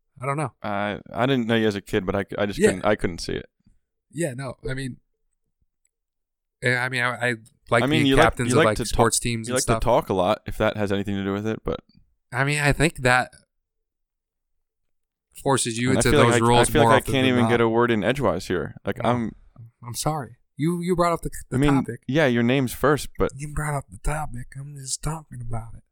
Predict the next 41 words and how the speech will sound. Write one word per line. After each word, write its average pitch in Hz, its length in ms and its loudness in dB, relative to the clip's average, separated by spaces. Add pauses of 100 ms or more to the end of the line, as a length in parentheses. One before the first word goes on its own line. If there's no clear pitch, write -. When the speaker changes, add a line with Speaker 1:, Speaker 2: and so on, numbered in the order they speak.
(540)
Speaker 2:
All 127 120 0
right, 113 160 -2 (200)
all 104 120 0
right. - 100 -4 (360)
Speaker 1:
So, 147 380 2
but, 143 220 0 (140)
yeah, 127 420 -2 (480)
what, 139 100 2
were, 147 180 -2
what 131 220 -2
were 160 80 -6
you 160 100 -6
even 147 140 -8
saying? 151 280 -8 (180)
This 135 140 2
social 135 320 2
experiment. 127 320 2
Speaker 2:
Exactly. 123 240 0
You're 123 160 0
just 131 240 -4 (220)
<laughs> - 180 -12
Speaker 1:
<laughs> - 180 -6 (300)
I 185 120 0
mean, 190 340 -12
you 165 160 -14
can't, 185 400 -6
sometimes 180 300 -2
Speaker 2:
I - 20 0
think 139 120 2
we 147 40 0
were 139 80 2
talking 135 200 2
Speaker 1:
you 113 40 6 (140)
Speaker 2:
about 117 120 2
Speaker 1:
get - 60 -
this 107 80 2
Speaker 2:
dinosaurs 131 80 -2
Speaker 1:
mouth 143 240 4
Speaker 2:
or 101 80 -4
something. 101 300 -10
Speaker 1:
bumbling, 151 500 0